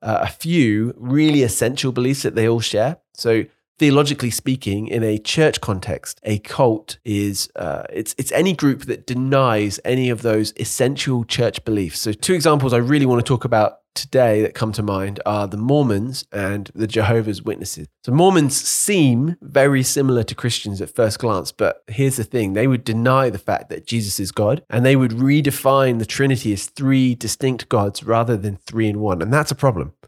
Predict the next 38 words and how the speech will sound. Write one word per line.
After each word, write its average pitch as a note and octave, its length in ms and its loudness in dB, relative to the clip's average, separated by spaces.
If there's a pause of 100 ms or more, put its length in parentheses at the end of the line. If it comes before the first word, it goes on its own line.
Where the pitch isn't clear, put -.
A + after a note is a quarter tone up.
They C3 80 0
would C3+ 120 4
also D#3+ 180 6
argue C3 360 4
that A2 140 0
human D3+ 300 4
beings B2+ 340 2
can B2 240 -2
one C#3 220 4
day B2+ 160 4
become C3 760 0 (140)
God, B2 380 4
as A#2 180 -2
well D3 160 4
as C#3+ 100 4
believing C3 540 2
in A#2 220 0
a A2+ 160 -2
book B2+ 240 -2
called B2 180 -4
the G#2+ 80 -8
Book C3+ 160 -2
of A2+ 80 -4
Mormon, A#2 400 2
written A2+ 320 -2
by, G#2+ 380 2 (340)
uh, F2 100 -6
someone A#2+ 240 0
called G#2+ 160 -6
Joseph G#2+ 300 0
Smith. G#2 420 -2
They B2 200 4
would B2 100 2
believe A#2 220 0
that D#2 160 -4
that G#2 240 2
is G#2 180 -2 (320)
as C3+ 320 4